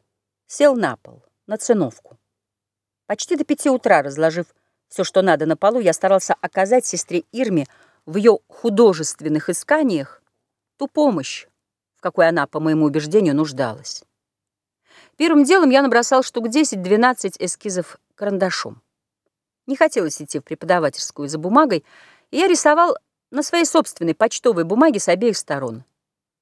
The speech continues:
Покончив с этим, я написал длинное, бесконечно длинное письмо.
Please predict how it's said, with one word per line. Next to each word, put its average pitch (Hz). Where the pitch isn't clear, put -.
Покончив 254
с -
этим, 151
я 226
написал 151
длинное, 196
бесконечно 247
длинное 170
письмо. -